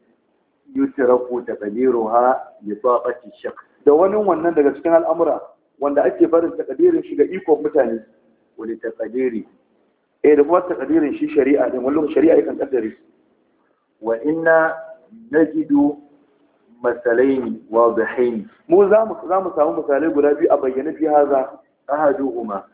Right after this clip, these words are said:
Speaker 2: الزكاة
Speaker 1: الزكاة
Speaker 2: المقدرة.
Speaker 1: المقدرة.
Speaker 2: Zakka wanda yake an kaddara shi.
Speaker 1: وصدقة الفطر.
Speaker 2: Da kuma zakkan fit da kai, zakkan kono.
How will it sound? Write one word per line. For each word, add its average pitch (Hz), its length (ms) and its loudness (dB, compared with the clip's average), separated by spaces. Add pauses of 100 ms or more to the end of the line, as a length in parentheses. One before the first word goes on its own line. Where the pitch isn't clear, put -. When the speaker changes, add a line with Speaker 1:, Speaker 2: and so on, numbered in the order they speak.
(260)
Speaker 2:
الزكاة 139 220 2
Speaker 1:
الزكاة 160 280 4
Speaker 2:
المقدرة. 131 580 2
Speaker 1:
المقدرة. 113 720 -4 (340)
Speaker 2:
Zakka 151 280 4
wanda 165 240 -2
yake 160 160 -4
an 143 120 0
kaddara 143 420 0
shi. - 160 -20 (140)
Speaker 1:
وصدقة 131 640 -6
الفطر. - 520 -16 (180)
Speaker 2:
Da 135 80 -2
kuma 170 200 2
zakkan 170 340 2
fit - 140 0
da 160 80 2
kai, 147 140 4
zakkan 131 340 -2
kono. 156 380 -2